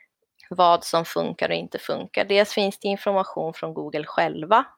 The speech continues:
som är bra att ta del av. Sen finns det information från de som,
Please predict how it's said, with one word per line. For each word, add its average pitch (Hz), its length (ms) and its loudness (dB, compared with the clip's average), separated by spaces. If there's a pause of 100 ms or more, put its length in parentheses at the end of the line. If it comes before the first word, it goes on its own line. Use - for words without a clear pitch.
(280)
som 202 340 -2
är 202 80 0
bra 196 440 6
att 185 720 0 (500)
ta 208 140 2
del 185 300 2
av. 226 260 8
Sen 180 360 -4
finns 175 360 -6
det - 80 -8
information - 880 -6
från 160 540 -4
de 160 400 0
som, - 440 -4